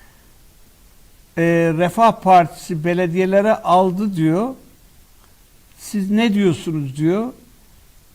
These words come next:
"Başınızı, başımızı zorla örtecekler diyorsunuz değil mi?" diye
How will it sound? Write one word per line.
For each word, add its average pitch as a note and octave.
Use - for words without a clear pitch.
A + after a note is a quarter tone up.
"Başınızı, G3
başımızı G3+
zorla G#3
örtecekler G3
diyorsunuz D3
değil G#3
mi?" D#3+
diye G3+